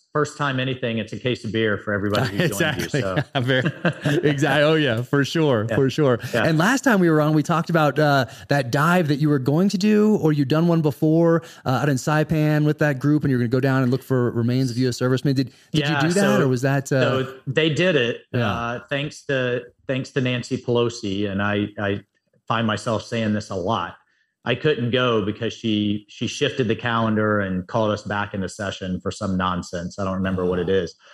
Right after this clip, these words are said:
Speaker 1: but they went. Uh, it was incredible. They, they recovered some of the remains, uh, from this dive bomber, uh, that had crashed off of Saipan.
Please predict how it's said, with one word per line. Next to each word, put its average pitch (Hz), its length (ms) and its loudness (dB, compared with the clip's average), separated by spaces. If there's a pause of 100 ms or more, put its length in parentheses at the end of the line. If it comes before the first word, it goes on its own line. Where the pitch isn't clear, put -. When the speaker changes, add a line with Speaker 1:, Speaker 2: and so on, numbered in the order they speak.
(160)
Speaker 1:
but 131 200 0
they 127 160 0
went. 135 560 -2 (360)
Uh, 120 300 2
it 127 100 0
was 113 220 0
incredible. 123 840 0
They, 107 300 -2
they 104 160 -4
recovered 113 480 -2
some 123 160 -2
of 117 60 0
the 113 80 -2
remains, 110 800 -2
uh, 101 320 0
from 110 340 -2
this 107 220 -2
dive 113 280 0
bomber, 107 580 -4 (120)
uh, 98 320 -2
that 101 220 -2
had 98 200 -6
crashed 107 460 -4
off 104 180 -4
of 107 60 -8
Saipan. 107 680 -4